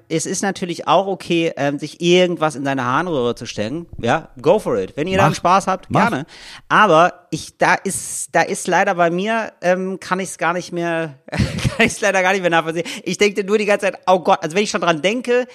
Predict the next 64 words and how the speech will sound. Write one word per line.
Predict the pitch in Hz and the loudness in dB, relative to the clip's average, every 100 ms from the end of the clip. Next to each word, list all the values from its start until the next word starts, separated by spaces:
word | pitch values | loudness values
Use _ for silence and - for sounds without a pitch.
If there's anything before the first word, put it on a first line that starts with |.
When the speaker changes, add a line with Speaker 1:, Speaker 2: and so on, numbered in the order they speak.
| - - | -20 -12
Speaker 1:
zieht | - 226 | -8 -8
sich's | - 202 - | -8 -10 -2
bei | 180 | 0
mir | 180 180 - | 0 -2 2
alles | 185 - - | 0 0 -6
zusammen. | 147 127 107 98 _ | -2 -2 -2 -8 _
Ich | 180 | -6
denk | 170 | -4
mir | 165 | -4
so, | 160 - | -4 4
„Oh | 180 | 4
Gott, | 165 151 | 6 2
das | - | -2
ist | - | -2
ja | 139 | -2
furchtbar.“ | - 196 - 95 92 - - _ - _ | 0 -2 -2 -6 -6 -10 -20 _ -20 _
Speaker 2:
Ja, | 123 139 202 190 196 - | -2 4 6 6 4 0
aber | 117 135 | 0 0
das | 147 165 | 0 -2
ist | 165 | 2
ja | 156 | 2
ein | 135 | 2
Prozess. | 135 117 147 110 - - | -2 0 0 0 -4 -6
Also | 110 | -4
du | 120 | 0
fängst | 165 165 | 0 0
ja | 135 | -2
nicht | 143 - | -2 2
gleich | 147 123 | 2 2
mit | 117 | 2
der | 135 | 4
Gurke | 165 82 | 4 2
an. | 69 78 | 0 -2
Also | - 104 104 | 0 0 2
das | 113 | 0
ist | 165 151 | -2 -2
ja | 139 131 | -2 -2
wie | 170 | -4
ein | |
Ohrloch, | 156 175 151 90 - - | 2 4 4 2 -2 -2
das | 95 | 0
du | - | 4
ja | 113 | 4
immer | 143 135 | 4 2
weiterst. | 123 143 156 220 - - - - | 4 4 2 -2 -4 -12 -20 -12
Speaker 1:
Ja, | 123 | -4
Speaker 2:
Und | 120 | -2
so | 120 | 2
ist | 151 | 0
Speaker 1:
aber | 156 | 2
Speaker 2:
die | 135 | 2
Harnröhre | 135 147 143 143 | 4 4 0 2
ja | 135 143 | 2 4
auch. | 127 - | 4 4
Und | - | -4
du | 110 | -4
kannst | - 190 - | 2 2 2
die | 180 143 | -2 4
Harnröhre | 143 156 131 110 101 95 | 6 6 6 4 4 2
so | 127 247 277 | 0 0 0
Speaker 1:
Mhm. | 135 | 4
Speaker 2:
weitern, | 156 156 107 87 | 4 4 -2 -2
so | 117 - | 0 2
erweitern, | 170 143 151 107 101 | 4 4 4 2 -2